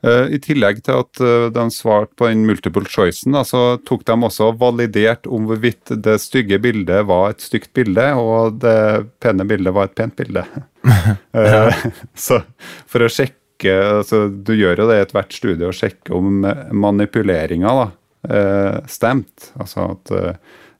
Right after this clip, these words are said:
Speaker 1: dem som også, eh, gjennomfører eksperimentet, også opplevde at denne her, eh, personen var penere enn den andre, for eksempel. Og den
Speaker 2: Mm.
Speaker 1: ratinga visste jeg da å stemme. Så de seks personene, de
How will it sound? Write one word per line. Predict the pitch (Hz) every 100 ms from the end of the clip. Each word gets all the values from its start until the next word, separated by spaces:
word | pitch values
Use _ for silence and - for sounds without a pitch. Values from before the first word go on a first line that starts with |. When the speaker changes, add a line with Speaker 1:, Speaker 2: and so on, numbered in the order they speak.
| _
Speaker 1:
dem | 90 90
som | - 92 92
også, | 92 - - 90 90 92 92 90 92 -
eh, |
gjennomfører | 107 101 98 85 82 90 92 101
eksperimentet, | - 98 90 85 _ -
også | - - - 95 92 92 -
opplevde | - - 85 82 87
at | 87 90
denne | 85
her, | 82 80 82
eh, | 82 80 82 85 _ _ _ _ _ _
personen | - 131 120 107 110 110
var | 101 98 101 101
penere | 95 117 90 85 85 92
enn | 90
den | 90 95
andre, | 98 85 90 -
for | 110
eksempel. | - - - - _ _ -
Og | -
den | 98 101
Speaker 2:
Mm. | 104
Speaker 1:
ratinga | 92 82 92 92 107
visste | 104 - -
jeg | 92 90 90 -
da | 87
å | 85 90
stemme. | - 90 101
Så | - 104
de | 98
seks | - 110 -
personene, | 120 117 107 95 123
de | 113